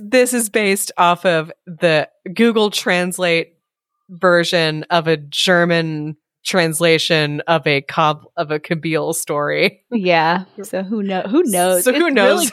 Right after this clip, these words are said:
Speaker 2: good so far, though. I
Speaker 1: Who knows
Speaker 2: actually
Speaker 1: if the
Speaker 2: really
Speaker 1: word tomorrow was in it? <laughs>
Speaker 2: I'm, I'm genuinely enjoying it, so.
Speaker 1: Me too. I think it's, I think it's a great story.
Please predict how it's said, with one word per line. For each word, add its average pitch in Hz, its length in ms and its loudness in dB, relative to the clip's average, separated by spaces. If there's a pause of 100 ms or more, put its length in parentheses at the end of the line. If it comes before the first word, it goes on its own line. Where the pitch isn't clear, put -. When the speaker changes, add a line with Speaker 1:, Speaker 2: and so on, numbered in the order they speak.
(120)
Speaker 2:
good 262 60 -10
so 208 240 -2
far, 190 280 -2
though. 185 160 0
I 202 240 4
Speaker 1:
Who 220 80 4
knows 294 140 4
Speaker 2:
actually 196 80 -2
Speaker 1:
if 180 80 -6
the 240 60 2
Speaker 2:
really 214 80 4 (100)
Speaker 1:
word - 80 -10
tomorrow 175 500 2
was 160 220 0
in 147 120 -2
it? 160 240 0
<laughs> - 40 -16 (500)
Speaker 2:
I'm, 262 160 0 (100)
I'm 262 240 2
genuinely 254 960 0
enjoying 185 460 -2
it, - 220 -18
so. - 120 -8 (840)
Speaker 1:
Me 392 140 2
too. 170 180 -2
I 165 140 -2
think 190 220 -10
it's, 202 140 -2
I 240 100 2
think 320 120 0
it's - 100 -6
a - 20 -8
great 147 220 -8
story. - 280 -16